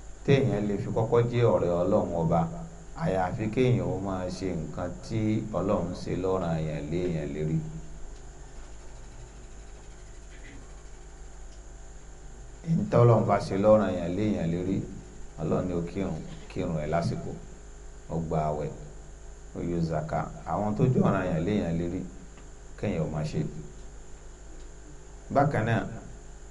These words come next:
"ولا يزال العبد يتقرب إلي بالنوافل." Bí èèyàn bá tún fẹ́ jẹ́ ọ̀rẹ́ Ọlọ́run, àsìkò tí gbogbo àwọn èèyàn yòókù sùn, ìwọ dìde, kó o ṣe qiyamul layl.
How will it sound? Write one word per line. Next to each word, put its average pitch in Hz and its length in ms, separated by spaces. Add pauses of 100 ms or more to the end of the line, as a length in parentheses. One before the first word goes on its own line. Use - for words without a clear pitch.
(120)
"ولا 104 380
يزال 113 520
العبد 92 500 (120)
يتقرب 90 760
إلي 90 520
بالنوافل." 78 720 (880)
Bí 131 160
èèyàn 120 160
bá 110 100
tún 110 140
fẹ́ 110 200
jẹ́ 120 100
ọ̀rẹ́ 101 260
Ọlọ́run, 104 240 (640)
àsìkò 92 420
tí 117 100
gbogbo 113 260
àwọn 107 200
èèyàn 95 160
yòókù 117 260
sùn, 110 260 (440)
ìwọ 80 240
dìde, - 320 (1800)
kó - 160
o 87 80
ṣe 85 140
qiyamul 82 580
layl. 73 200